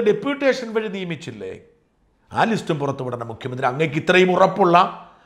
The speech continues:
ആ ഡെപ്യൂട്ടേഷൻ നിയമനത്തെക്കുറിച്ച് ദയവായി അങ്ങ് പുറത്തുവിടണം മുഖ്യമന്ത്രി.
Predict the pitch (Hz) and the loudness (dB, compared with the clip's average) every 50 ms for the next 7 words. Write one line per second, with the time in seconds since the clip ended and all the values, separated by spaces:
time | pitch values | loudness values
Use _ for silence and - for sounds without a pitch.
0 | _ _ - 170 196 196 180 190 185 185 214 214 - 214 202 190 196 196 196 185 | _ _ 4 6 6 6 6 4 4 2 0 2 4 4 4 4 2 -2 -4 -2
1 | 180 185 185 190 185 185 185 180 170 175 170 165 160 - - 175 190 180 - - | -2 -2 0 0 0 0 0 -2 -4 -2 -2 -4 -2 2 2 2 2 2 -2 -12
2 | - - _ _ _ _ _ _ _ _ _ _ - 135 147 165 190 214 254 247 | -18 -20 _ _ _ _ _ _ _ _ _ _ 2 4 6 8 8 8 8 8
3 | 180 127 113 - - - - - _ _ _ _ _ _ - 180 190 196 165 175 | 6 4 2 -4 -10 -14 -20 -20 _ _ _ _ _ _ -2 0 0 2 2 2
4 | 170 170 170 165 147 135 131 127 123 123 117 - - 120 113 113 110 107 107 | 2 2 2 0 0 0 -2 -2 -6 -8 -8 -8 -8 -8 -8 -8 -8 -6 -8